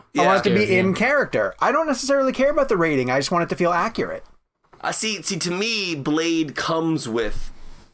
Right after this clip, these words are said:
Speaker 2: an R-rated world. Like, there's, there's a, there's a sense that when you're watching a Blade film, I mean, dude, if you think about the,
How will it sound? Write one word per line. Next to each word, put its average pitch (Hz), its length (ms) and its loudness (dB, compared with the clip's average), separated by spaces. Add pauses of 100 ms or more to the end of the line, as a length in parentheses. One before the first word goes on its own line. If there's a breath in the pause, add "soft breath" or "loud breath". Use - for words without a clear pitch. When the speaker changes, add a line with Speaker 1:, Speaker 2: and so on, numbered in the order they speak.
Speaker 2:
an 131 100 -2
R-rated 123 680 -2 (120)
world. 104 640 -2
Like, 107 160 -4
there's, 127 320 -2
there's 131 300 -2
a, 123 240 0 (200)
there's 135 200 0
a 131 80 0
sense 185 540 -2
that 160 140 -4
when 143 120 -2
you're 135 80 0
watching 135 320 -2
a 123 80 0
Blade 113 360 -2
film, 156 200 -2 (180 loud breath)
I 175 60 -2
mean, 196 200 -2
dude, 175 240 -2
if 143 120 -4
you 202 80 -4
think 214 180 -2
about 170 440 -2
the, 131 160 -4